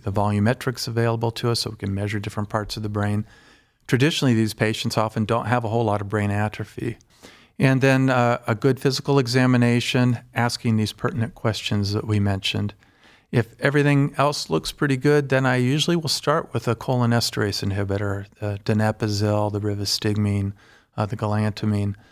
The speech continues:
There is data. In fact, rivastigmine, I believe, is approved for Parkinson's disease,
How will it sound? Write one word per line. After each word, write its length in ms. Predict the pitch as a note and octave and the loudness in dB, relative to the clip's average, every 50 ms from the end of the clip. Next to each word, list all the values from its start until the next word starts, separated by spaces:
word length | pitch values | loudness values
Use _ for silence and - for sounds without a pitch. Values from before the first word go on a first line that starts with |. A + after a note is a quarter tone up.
| _ _ - - _ _ _ _ | _ _ -20 -20 _ _ _ _
There 200 | - A#2+ A2+ A2 | 0 2 2 4
is 180 | A#2+ C3+ C3+ C3 | 4 4 2 2
data. 480 | - C#3+ C3+ C3+ C3+ D3 D3+ E3+ G3+ A#3 - | 2 4 4 4 4 4 2 2 0 0 -2
In 120 | A2 G#2+ | -2 0
fact, 320 | - - A2+ A2 - - | 2 0 0 0 -2 -2
rivastigmine, 600 | - A#2+ A2 A2 G#2 - - - C3 C#3 C#3 C#3 C3+ | -2 -2 0 0 -2 -2 -2 0 0 2 2 2 2
I 80 | C3 | 2
believe, 260 | B2 C3 C3 C3 B2 A#2 | 2 2 2 2 2 2
is 80 | A2+ | 0
approved 440 | A2 - - - A#2+ A2+ A#2 A#2 - | -2 -2 0 0 2 2 2 0 0
for 140 | - A#2+ A2+ | -2 -2 -2
Parkinson's 600 | - - G#2+ G#2 - A#2 A2 - - A2 G#2+ - | 0 -2 -2 -2 -4 -6 -8 -6 -6 -6 -6 -6
disease, 560 | - - G2+ G#2 G#2 G#2 G#2 - - - - | -6 -4 -2 0 0 0 0 -2 -4 -6 -10